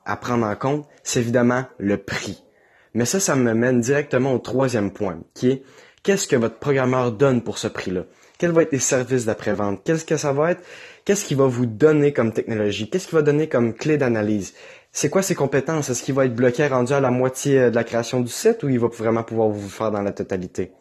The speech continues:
Donc ça, c'est trois points qui sont bien importants à tenir en compte lorsqu'on choisit ses programmeurs. Si on en oublie un,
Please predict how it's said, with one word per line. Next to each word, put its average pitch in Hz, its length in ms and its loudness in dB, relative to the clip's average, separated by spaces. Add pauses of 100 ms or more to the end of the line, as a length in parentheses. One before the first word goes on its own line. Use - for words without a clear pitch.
(800)
Donc 131 200 2
ça, 233 100 0
c'est 151 200 0
trois 196 280 -2
points 143 220 0
qui - 60 -12
sont 113 140 -2
bien 131 200 0
importants 123 440 -4
à 104 60 -4
tenir 127 340 -2
en 104 140 -2
compte 120 300 -4
lorsqu'on 104 420 -4
choisit 117 460 -4
ses 104 160 -4
programmeurs. 95 560 -4
Si - 160 -2
on 175 180 0
en 135 180 2
oublie 135 380 0
un, 143 180 0